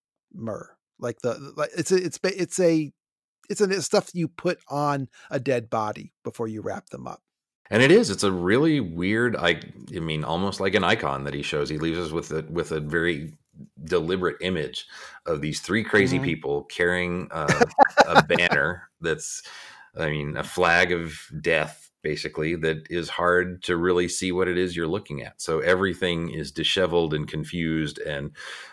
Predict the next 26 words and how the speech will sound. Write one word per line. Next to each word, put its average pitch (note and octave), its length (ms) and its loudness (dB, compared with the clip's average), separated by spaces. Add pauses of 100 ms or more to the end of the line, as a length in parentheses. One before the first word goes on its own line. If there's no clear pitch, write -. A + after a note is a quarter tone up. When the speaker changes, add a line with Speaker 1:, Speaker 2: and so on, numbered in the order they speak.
(100)
Speaker 2:
um, D2 540 -4
you D#2+ 80 -10
might G2 180 -4
say A2 140 2
dissolute, B2+ 680 0 (120)
since, - 300 -8
like, F#2+ 240 -2
it G#2 60 -2
was G2 160 -6
the - 80 -10
flower G2 400 2
of B2 60 4
Speaker 1:
Yeah. D3+ 60 4
Speaker 2:
disillusion. G#2+ 640 -2
The D#2 100 0
whole F2+ 320 4
image F2+ 300 -2
that D2+ 120 -4
we're D#2 120 -2
left D2+ 260 -2
with C#2 180 -4
is C2+ 120 -10
chaos. C2+ 420 -2
And E2+ 100 -2
you E2+ 80 -2
got, C#2+ 200 0